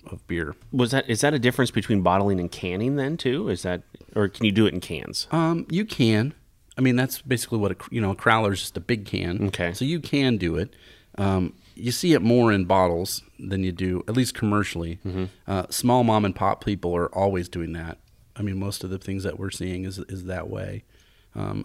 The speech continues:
Speaker 1: with crowlers and whatnot. But yeah, they were the first one to do it, like, on a major scale.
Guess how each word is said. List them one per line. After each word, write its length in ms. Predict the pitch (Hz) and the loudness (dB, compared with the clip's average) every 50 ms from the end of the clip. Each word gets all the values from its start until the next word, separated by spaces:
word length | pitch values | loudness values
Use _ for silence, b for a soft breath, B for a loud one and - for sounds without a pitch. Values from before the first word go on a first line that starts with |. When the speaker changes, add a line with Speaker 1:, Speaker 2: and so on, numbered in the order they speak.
| - | -6
Speaker 1:
with 160 | - 104 - - | -8 -8 -8 -4
crowlers 480 | - 95 87 87 87 92 90 90 - | -2 0 2 2 2 0 -2 -4 -4
and 100 | 87 92 | -6 -6
whatnot. 400 | 90 80 78 82 82 85 87 - | -6 -6 -6 -6 -8 -8 -10 -8
But 200 | - 90 87 - - B B B B B B B B B - | -8 -8 -8 -8 -12 B B B B B B B B B -10
yeah, 240 | 87 87 82 82 82 95 - | -8 -6 -6 -6 -8 -10 -6
they 100 | - 104 | -2 0
were 120 | 117 123 120 | 0 2 0
the 40 | |
first 320 | 107 - - 113 101 - - | 0 -2 -2 -4 -4 -2 -2
one 80 | 101 | -2
to 80 | 92 87 | -2 -2
do 140 | 85 92 87 | -2 -4 -4
it, 60 | 80 | -2
like, 120 | 85 90 | -4 -4
on 100 | 90 85 | -4 -6
a 40 | 85 | -6
major 340 | 85 87 90 90 82 82 - | -6 -6 -8 -8 -10 -12 -14
scale. 380 | - - - - - - 90 | -14 -14 -14 -14 -14 -14 -16